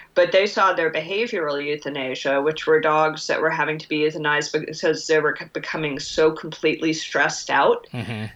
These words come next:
Speaker 1: that they could not be,
Speaker 2: Adopted.
Speaker 1: that they were,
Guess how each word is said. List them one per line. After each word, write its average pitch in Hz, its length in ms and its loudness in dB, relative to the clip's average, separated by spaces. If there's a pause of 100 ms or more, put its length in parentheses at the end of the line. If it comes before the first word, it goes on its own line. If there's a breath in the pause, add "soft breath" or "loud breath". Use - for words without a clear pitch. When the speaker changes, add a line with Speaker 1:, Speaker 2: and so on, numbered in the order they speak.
Speaker 1:
that 175 220 2
they 170 240 0
could 160 300 -2
not 151 360 0
be, 139 540 -6 (440)
Speaker 2:
Adopted. 117 420 0
Speaker 1:
that 170 140 2
they 165 120 2
were, 156 180 0